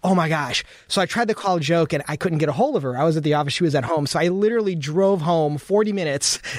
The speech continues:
as fast as I could trying to get to her so I could be like, "We need to go to Sacramento." So t-, Joke and Todd went up. I stayed back here.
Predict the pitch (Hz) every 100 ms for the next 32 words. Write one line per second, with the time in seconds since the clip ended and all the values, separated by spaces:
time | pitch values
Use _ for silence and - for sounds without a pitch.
0 | - 165 156 208 214 196 196 190 185 175
1 | 151 175 175 185 - 180 160 151 180 175
2 | 156 139 151 147 156 - 196 202 202 190
3 | 190 196 196 202 165 147 - - _ -
4 | - 185 156 - 143 214 208 165 - -
5 | 277 226 160 143 139 147 - 170 147 143
6 | - 156 135 127